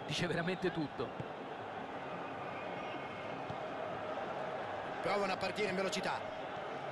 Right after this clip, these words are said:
Speaker 2: Cerca un compagno. Bel passaggio di ritorno. Si libera alla grande. Cristiano Ronaldo prova a velocizzare il gioco con la verticalizzazione. Occasione per il contropiede. Cristiano Ronaldo.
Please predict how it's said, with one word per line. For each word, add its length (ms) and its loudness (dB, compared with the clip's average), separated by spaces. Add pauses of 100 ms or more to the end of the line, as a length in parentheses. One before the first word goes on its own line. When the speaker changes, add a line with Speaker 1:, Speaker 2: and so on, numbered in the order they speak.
(260)
Speaker 2:
Cerca 280 2
un 80 2
compagno. 580 2 (400)
Bel 160 4
passaggio 400 4
di 80 2
ritorno. 400 2 (360)
Si 180 4
libera 260 6
alla 120 4
grande. 580 2 (320)
Cristiano 480 4
Ronaldo 440 4 (120)
prova 220 6
a 40 6
velocizzare 520 6
il 40 2
gioco 260 6
con 120 4
la 160 6
verticalizzazione. 1080 2 (1700)
Occasione 500 4
per 100 4
il 80 2
contropiede. 560 2 (640)
Cristiano 460 4
Ronaldo. 480 2